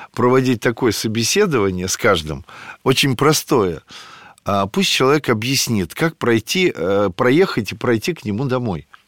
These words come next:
Вот если тебе будет это понятно, <laughs> очень ясно, понятно, чётко, значит, человек способен,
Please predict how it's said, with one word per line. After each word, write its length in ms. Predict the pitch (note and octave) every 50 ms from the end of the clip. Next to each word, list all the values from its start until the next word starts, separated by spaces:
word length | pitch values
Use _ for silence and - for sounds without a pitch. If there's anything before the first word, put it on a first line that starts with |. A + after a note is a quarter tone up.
| _ _ _ _ _ _ _ _ _ _ _ _ _ - - - - - - - - -
Вот 180 | - B2 - -
если 240 | F3 D3+ - D#3+
тебе 340 | C#3 - - D3+ C#3+ D#3+ C#3+
будет 300 | A2 A2 C3 B2+ - -
это 200 | D#3 C3+ - C3+
понятно, 680 | A#2 - D3+ D#3 D3 G3 G#3+ G#3+ G3 - A2+ A2+ A#2+ A#2+ - -
<laughs> 60 | -
очень 360 | - E3+ - - - C3 A#2+
ясно, 440 | G#2+ A2+ C3 C3+ B2 - - - G2
понятно, 640 | E2+ - F#2+ F#2+ G2 G#2 B2 A#2+ G2+ _ - F#2+ D#2+
чётко, 360 | - - A#2+ G#2 - - - - - - - - - - -
значит, 260 | - A2 B2+ D3+ C#3 -
человек 280 | - C#3 C3+ C#3 C3+
способен, 760 | - - - B2 A#2 G#2+ - - D3+ D#3 D3 C#3 D3 B2+ A#2